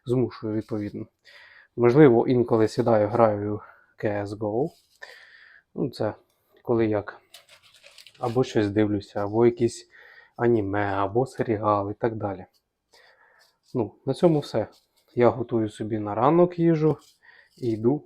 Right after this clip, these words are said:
спати. Відповідно, лазю, ну, про-, прогортаю куча стор-, куча відео в Тіктоці і так далі. На цьому закінчується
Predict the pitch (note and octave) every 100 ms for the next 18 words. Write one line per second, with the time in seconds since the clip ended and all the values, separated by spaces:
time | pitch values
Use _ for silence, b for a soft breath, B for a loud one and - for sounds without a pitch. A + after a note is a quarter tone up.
0 | _ - A#2 G#2 - - _ - A#2 C3+
1 | C3+ A#2 G#2+ G#2 A2 G2+ G2+ G2 G2 G2
2 | _ b b b - A2+ - A#2+ A#2+ -
3 | A#2 B2+ A#2+ B2 A2 G2+ - A#2+ A#2+ G#2
4 | - A#2+ - - C3+ - A2+ G#2+ G#2+ G2+
5 | - - - A2 G2+ - G#2 G#2 G#2 G#2+
6 | A#2 F3 F#3 _ B B B B B B
7 | B B B B B B - A#2+ F#3+ F3
8 | D#3 F#3 F3 E3 D3 D#3 D3